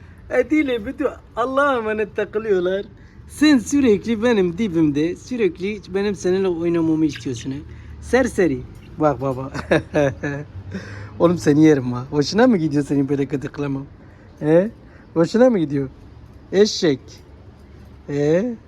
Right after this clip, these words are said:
Garip. Nereye gidin? Ne var orada? Bir şey yok ki oğluşum. Bir şey yok ki.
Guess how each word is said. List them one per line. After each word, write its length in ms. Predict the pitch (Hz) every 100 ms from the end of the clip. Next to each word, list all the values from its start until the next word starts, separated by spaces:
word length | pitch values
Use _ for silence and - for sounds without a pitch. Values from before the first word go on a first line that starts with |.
| - 147
Garip. 420 | 151 147 156 233 - - - - - - - - - - - - - 185
Nereye 240 | 190 190
gidin? 260 | 147 175 196 - - -
Ne 140 | 196
var 140 | 208 147
orada? 480 | 139 131 196 214
Bir 40 | 156
şey 200 | - 220
yok 180 | 269 -
ki 80 |
oğluşum. 440 | 180 180 160 - 135 - - - - - - - - - -
Bir 80 | 139
şey 200 | 135 185
yok 240 | 214 220
ki. 140 | 156